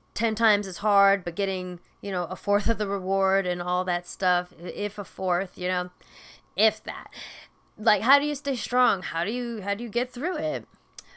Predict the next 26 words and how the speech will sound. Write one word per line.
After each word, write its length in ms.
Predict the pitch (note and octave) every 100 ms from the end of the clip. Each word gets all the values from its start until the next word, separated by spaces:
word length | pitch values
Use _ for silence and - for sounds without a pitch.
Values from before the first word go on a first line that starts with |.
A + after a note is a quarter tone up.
| _ _ -
And 680 | G#3 G3+ F#3+ F#3 F3+ F3 - _ _ _ -
I 100 | G3+
said, 160 | G3+
"Well, 120 | G3+ G3
first 220 | D4 -
of 60 |
all, 140 | A3 G#3
I 80 | F#3
don't." 360 | E3+ D#3 - -
<laughs> 40 | - - - - - G#4+ G#4+ - - A4 A4+
I'm 140 | D4
not 220 | D4+ E4
strong. 600 | - B3 G#3+ F#3+ G3+ B3+ - - E4+
If 120 | B3+
anyone 400 | C#4 E4 D#4+ D#4
knows 320 | C#4+ B3+ B3
me 540 | G#3+ F#3 F3+ G3 A3 -
well, 600 | A#3+ B3+ C4+ A3 F#3 G3+
you 160 | A#3 B3
know 280 | A3+ A3+
that 240 | A3+ G#3+ G3+
I 180 | G3 A3
am 260 | A3+ G#3+ G#3
trying 300 | B3 G#3+ G#3
to 160 | G#3+
fight 640 | F#3 - A3 G#3+ A3 -